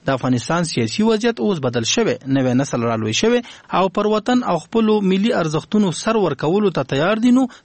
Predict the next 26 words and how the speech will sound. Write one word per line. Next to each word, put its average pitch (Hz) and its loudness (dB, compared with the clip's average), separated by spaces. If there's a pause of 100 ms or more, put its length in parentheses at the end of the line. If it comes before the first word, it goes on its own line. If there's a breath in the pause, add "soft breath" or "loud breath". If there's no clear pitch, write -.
(100)
طالبان 151 0
باید 247 -2 (140)
د 196 2
ولس 262 0
غوښتنو 170 -2
ته 151 0
مثبت 131 -4
ځواب 202 0
ووایي 240 0
او 196 0
بین 160 2
الافغاني 127 -2
خبرو 160 0
ته 117 -6
تیار 113 -2
شي. 135 0 (520)
ملي 233 4
ارمان 220 0
خپلواکي 208 0
ورځپاڼې 196 -2
زورواکي 196 0
باید 185 0
مجازات 165 -2
شي 180 -4
په 151 2
عنوان 175 2